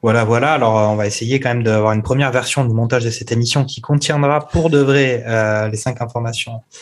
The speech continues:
inutiles de la semaine, puisqu'il y a eu un, un loupé en post-production, euh, la semaine dernière où la première version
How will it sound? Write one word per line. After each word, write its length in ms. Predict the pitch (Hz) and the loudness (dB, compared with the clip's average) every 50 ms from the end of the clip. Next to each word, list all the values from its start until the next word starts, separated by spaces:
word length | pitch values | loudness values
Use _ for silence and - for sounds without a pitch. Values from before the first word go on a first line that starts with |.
| - - - - - _ - - _ | -20 -20 -20 -20 -20 _ -20 -16 _
inutiles 300 | - 120 120 120 127 139 | -10 -10 -8 -8 -6 -6
de 80 | 131 120 | -4 -2
la 100 | 110 110 | -2 -2
semaine, 180 | 110 - 156 160 | -4 -4 -6 -8
puisqu'il 260 | - - - 117 107 | -8 -10 -6 -4 -2
y 20 | |
a 40 | 110 | -2
eu 60 | 120 | 0
un, 280 | 120 113 104 101 104 98 107 | 0 0 0 0 -2 -2 -2
un 100 | 113 107 | 0 0
loupé 340 | 107 120 123 123 147 143 139 | 2 2 2 2 2 2 4
en 240 | 123 117 113 110 110 | 4 4 4 2 2
post-production, 880 | 110 127 120 - - 135 127 120 117 - - 156 156 160 156 147 127 - 117 | 2 0 -2 0 0 0 0 0 0 0 0 2 2 2 2 2 0 -4 -4
euh, 460 | 120 120 117 117 113 113 113 113 113 | -2 0 0 2 2 2 2 0 0
la 120 | 113 113 | 0 -2
semaine 160 | 113 - 117 117 | -2 0 0 2
dernière 240 | 113 113 127 143 | 2 4 4 2
où 40 | 139 | 2
la 100 | 117 107 | 2 0
première 320 | - - - 117 123 117 113 | 0 0 -2 0 0 0 0
version 420 | 110 107 - - 127 127 117 120 | 0 -2 -2 -2 -2 -4 -4 -6